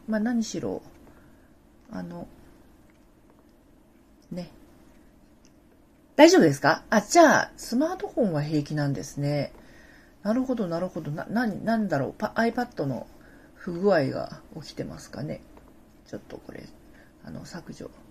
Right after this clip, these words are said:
したりしてますが、少々お待ちください。はい、はい。ね、あの、改めまして、ホリーさん、おめでとうございます。<laughs> えー、桜&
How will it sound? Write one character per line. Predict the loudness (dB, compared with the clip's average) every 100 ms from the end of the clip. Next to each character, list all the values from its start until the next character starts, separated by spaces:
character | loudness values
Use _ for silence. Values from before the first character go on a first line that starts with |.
| -20 -20 -20 -20
し | -16
た | -14
り | -14
し | -16 -16
て | -16
ま | -16
す | -18 -20
が、 | -20 -20 -20 -20 -18
少 |
々 | -18 -20 -20
お |
待 | -20
ち | -20
く | -20
だ | -20
さ | -20 -20
い。 | -20 _ -20 _ _ -20
は | -20
い、 | -20
は | -20
い。 | -20 -20 -20 -20 -20 -20 -2
ね、 | 0 0 -4 -2
あ | 2
の、 | 6
改 | 8 10 10
め | 10
ま | 8
し | 8
て、 | 6 4
ホ | 4
リ | 4
ー | 4
さ | 0 -2
ん、 | -6 -20 -20 -20 -4 6
お |
め | 8
で | 8
と | 6
う | 4
ご |
ざ | 4 2
い |
ま | 0 -4
す。 | 2 8 10 10 6
<laughs> | -10 -10 -12 -6
え | -2 0 0
ー、 |
桜& | -2 -2 0